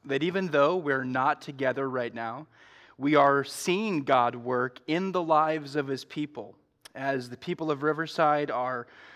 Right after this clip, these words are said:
working in some wonderful ways to meet needs by serving people, by giving of themselves to people, and it's such an encouragement to see our church stepping up like that. Um,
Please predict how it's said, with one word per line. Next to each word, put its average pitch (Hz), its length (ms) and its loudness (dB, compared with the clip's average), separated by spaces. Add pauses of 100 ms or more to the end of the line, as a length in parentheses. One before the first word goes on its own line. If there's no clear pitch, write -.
(260)
working 190 420 6
in 135 100 0
some 135 280 -4
wonderful 156 480 2
ways 135 520 -2
to - 160 -8
meet 135 280 -2
needs 127 380 -4
by 117 160 -8
serving 170 560 -4
people, 151 600 0
by 120 320 -4 (100)
giving 156 380 0
of 143 160 0
themselves 135 580 0
to - 100 -12
people, 131 540 -6 (380)
and 139 160 -2
it's 131 100 -6
such - 260 0
an 143 80 -4
encouragement 120 840 -4
to 117 100 -14
see 135 260 -6
our 123 100 -2
church 120 400 -8
stepping 123 380 -6
up 120 160 -8
like 113 320 -8
that. 104 320 -8 (800)
Um, 127 520 2